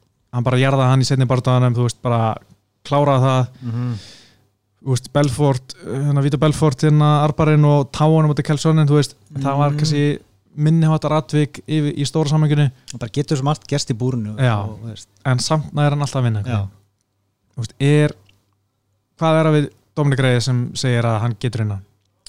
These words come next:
Speaker 2: Hann er höggþungur, hann er ungur, uh, hann er graður, <laughs> þú veist,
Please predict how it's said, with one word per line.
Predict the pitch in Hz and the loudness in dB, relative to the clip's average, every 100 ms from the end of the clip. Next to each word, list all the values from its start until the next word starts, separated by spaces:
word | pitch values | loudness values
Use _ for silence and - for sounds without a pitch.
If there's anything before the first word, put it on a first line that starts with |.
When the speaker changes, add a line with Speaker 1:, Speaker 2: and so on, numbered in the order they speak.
| - _ _ _ _ | -20 _ _ _ _
Speaker 2:
Hann | 107 | -10
er | 110 | -8
höggþungur, | 131 156 143 - - - _ _ _ _ - | -2 -2 -2 -4 -14 -20 _ _ _ _ -4
hann | 120 | 0
er | |
ungur, | 143 147 139 - - _ _ 127 | 2 2 -2 -6 -20 _ _ -8
uh, | 123 120 117 117 113 - _ | -6 -4 -2 -4 -6 -10 _
hann | 120 | -10
er | 113 | -6
graður, | 127 143 135 - - | -2 0 -2 -4 -14
<laughs> | - | -6
þú | - - - | -4 -4 -6
veist, | 165 - | -6 -6